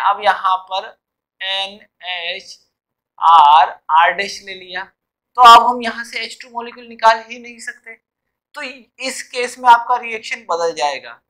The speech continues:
इस केस में बच्चों आपका reaction क्या हो जाएगा, Change हो जाएगा। अब इस केस में आपका reaction किस तरीके से होगा वही समझना आपके लिए important है। अब देखो क्या है कि ये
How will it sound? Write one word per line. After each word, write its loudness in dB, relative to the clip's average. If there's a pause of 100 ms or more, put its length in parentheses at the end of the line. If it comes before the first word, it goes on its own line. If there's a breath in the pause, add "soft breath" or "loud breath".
(140)
इस -16
केस -12
में -20
बच्चों -4
आपका -2
reaction -16
क्या -8
हो -6
जाएगा, -6 (580)
Change -4
हो -6
जाएगा। 2 (420)
अब 2
इस -6
केस -12
में -2
आपका 0
reaction -12
किस -20
तरीके -14
से -20
होगा -2 (140)
वही -10
समझना -6
आपके -4
लिए -20
important -16
है। -12 (520)
अब -2
देखो -10
क्या 2
है 0
कि -20
ये -8